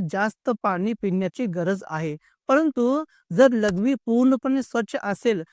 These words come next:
तर ह्याचा अर्थ असा की आपण योग्य प्रमाणात पाणी पित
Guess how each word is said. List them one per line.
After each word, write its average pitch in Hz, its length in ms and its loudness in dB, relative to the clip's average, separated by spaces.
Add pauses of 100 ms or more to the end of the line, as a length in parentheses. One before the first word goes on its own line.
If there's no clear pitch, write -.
(220)
तर 254 60 0
ह्याचा 202 460 0
अर्थ 240 320 -2
असा 220 320 -2 (120)
की 311 180 -2 (240)
आपण 220 320 2
योग्य 208 340 2 (100)
प्रमाणात 208 480 -2 (180)
पाणी 196 300 0 (120)
पित 214 220 -4